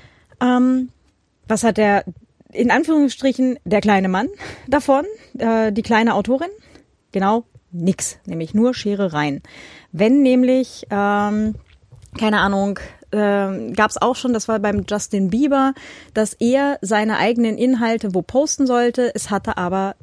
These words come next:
das Verlagshaus, beziehungsweise in dem Fall das Mu-, Musiklabel, die Rechte daran. Ja, und er durfte, es war wirklich gesperrt, er konnte tatsächlich nicht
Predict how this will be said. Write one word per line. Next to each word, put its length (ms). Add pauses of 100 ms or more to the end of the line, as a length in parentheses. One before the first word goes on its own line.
das 160
Verlagshaus, 920
beziehungsweise 760
in 60
dem 180
Fall 160
das 180
Mu-, 180
Musiklabel, 760 (480)
die 80
Rechte 340
daran. 420 (280)
Ja, 220
und 180
er 120
durfte, 580 (420)
es 160
war 140
wirklich 280
gesperrt, 500
er 100
konnte 520 (540)
tatsächlich 640
nicht 280